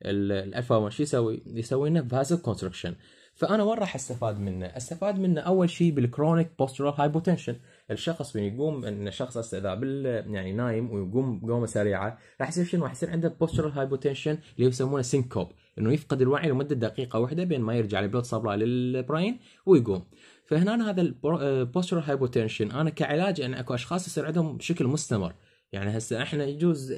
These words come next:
يجوز انتم مارين بيها مره مرتين، لا اكو اشخاص يصير عندهم بشكل مستمر هاي الحاله، يعني وكانما شيء طبيعي بالنسبه للجسم مالته، بسبب انه عنده ريسبتورات ثانيه، بارو ريسبتور وهاي السوالف اللي تتحسس الضغط تعبانه شويه.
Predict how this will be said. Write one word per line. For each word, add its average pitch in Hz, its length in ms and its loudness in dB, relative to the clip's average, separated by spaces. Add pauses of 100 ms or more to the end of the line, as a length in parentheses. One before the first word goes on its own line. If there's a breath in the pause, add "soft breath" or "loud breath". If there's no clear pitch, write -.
(140)
يجوز 135 280 0
انتم 127 240 2
مارين 117 420 4
بيها 104 220 2
مره 110 300 2
مرتين، 107 480 -2
لا 170 180 2
اكو 143 180 -4
اشخاص 170 300 0
يصير 151 140 -6
عندهم 147 160 -2
بشكل - 240 -6
مستمر 120 400 0
هاي 98 80 0
الحاله، 95 340 -4 (240 loud breath)
يعني 113 140 0
وكانما 165 680 2 (160 loud breath)
شيء 156 180 0
طبيعي 165 280 4
بالنسبه 135 300 0
للجسم 110 360 0
مالته، 90 320 -4 (220)
بسبب 175 260 0
انه 127 140 -2
عنده 127 180 -4
ريسبتورات 113 560 -2
ثانيه، 101 180 -2
بارو 101 300 0
ريسبتور 98 460 -6
وهاي 95 140 -2
السوالف 98 460 -4 (320 loud breath)
اللي 107 60 2
تتحسس 127 420 -4
الضغط 135 360 -2
تعبانه 101 500 -2
شويه. 90 360 -4